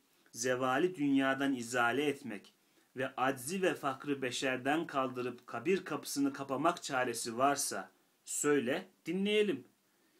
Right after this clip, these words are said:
Yoksa sus, kainat mescidi kebirinde Kur'an kainatı okuyor." Bir daha okuyayım.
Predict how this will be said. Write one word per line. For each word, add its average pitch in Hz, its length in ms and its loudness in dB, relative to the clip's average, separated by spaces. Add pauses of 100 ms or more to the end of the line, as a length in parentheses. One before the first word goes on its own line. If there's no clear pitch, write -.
(140)
Yoksa 139 480 2
sus, - 500 -2 (580)
kainat 143 580 2
mescidi 175 680 -2
kebirinde 143 800 -2
Kur'an 156 500 0
kainatı 127 720 0
okuyor." 110 520 -10 (1400)
Bir 113 80 -16
daha 107 160 -4
okuyayım. 107 340 -14